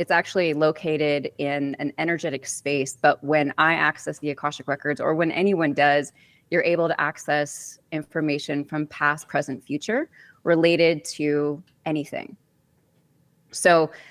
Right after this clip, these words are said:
a little bit more of a complex explanation for what the Akashic Records are is that depending upon your background and who you are, you may or may not understand that everything is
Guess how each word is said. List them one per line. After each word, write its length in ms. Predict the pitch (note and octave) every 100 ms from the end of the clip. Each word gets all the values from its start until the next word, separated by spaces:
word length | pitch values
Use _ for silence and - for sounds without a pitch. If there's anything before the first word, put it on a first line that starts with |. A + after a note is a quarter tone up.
| -
a 60 | F#3
little 200 | F#3+ G#3
bit 120 | G3
more 200 | F#3 F3+
of 80 | D#3+
a 40 |
complex 920 | - - G3 G3+ F#3 C#3+ - - - - _ _ -
explanation 680 | E3 - - D#3 C#3+ - D3+
for 140 | D3+
what 160 | C#3+ C#3+
the 60 | C#3
Akashic 400 | C#3+ D#3 - -
Records 320 | C3+ C3+ - -
are 440 | C#3+ D3 C#3 C#3 -
is 260 | D#3 D3
that 360 | D#3 D3+ D3 - - - _ _ _ _ _ _ _ _ _ _ _ -
depending 340 | G3 B3 C4+
upon 280 | B3 G#3 F#3+
your 80 | D#3+
background 460 | E3 E3 E3 D#3+
and 100 | D#3
who 80 | E3
you 140 | D#3+ D3+
are, 160 | D3+
you 140 | D3 C#3+
may 340 | D#3 E3 D#3+
or 140 | D3+ D3+
may 160 | D3+ C#3+
not 280 | D3 D3+ -
understand 680 | D3+ C#3+ - - D3 D3 C#3+
that 160 | D3+ -
everything 540 | D3+ D3+ D3 C#3 C3
is 140 | C#3